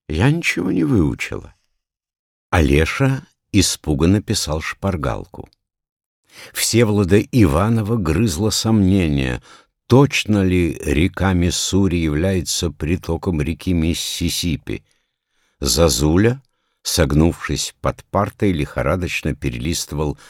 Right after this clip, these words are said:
подстрочники, решебники и темники. И один только Волин хорошо знал урок.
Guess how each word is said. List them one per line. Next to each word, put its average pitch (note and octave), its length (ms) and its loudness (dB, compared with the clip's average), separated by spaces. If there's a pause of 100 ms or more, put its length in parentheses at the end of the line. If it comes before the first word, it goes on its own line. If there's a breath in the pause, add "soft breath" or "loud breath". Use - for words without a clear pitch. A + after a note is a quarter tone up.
(200 soft breath)
подстрочники, - 1300 -2 (200 soft breath)
решебники F2+ 1120 0
и E2 320 -4
темники. B1 1000 -4 (880 soft breath)
И F#2+ 100 6
один F3 320 6
только D3 400 4
Волин C#2+ 800 4 (120)
хорошо C2 540 -2
знал A#1+ 420 -2
урок. A1 480 -6